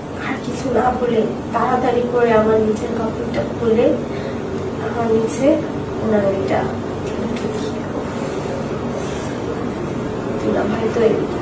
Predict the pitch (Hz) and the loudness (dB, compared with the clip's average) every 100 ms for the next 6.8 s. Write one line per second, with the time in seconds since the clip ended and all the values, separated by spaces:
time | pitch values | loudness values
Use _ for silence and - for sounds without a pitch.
0 | - - - - - - - - 247 285 | -2 -2 -2 -2 0 -2 -2 0 2 2
1 | - - - 220 208 214 233 226 220 - | 0 -4 -2 0 0 0 0 2 2 0
2 | - 123 120 113 - 110 107 - - - | -2 0 2 2 0 0 2 2 0 -2
3 | - 78 - 78 - - - - - - | -2 0 0 -2 -2 -4 -6 -4 -6 -4
4 | 226 233 233 220 220 214 - - 240 240 | -2 2 4 4 4 2 0 -4 -4 -4
5 | - - - - 233 240 233 214 233 233 | -6 -6 -6 -4 0 2 4 4 4 0
6 | - 240 226 - - 214 220 - | -2 -2 -2 -2 -2 0 0 0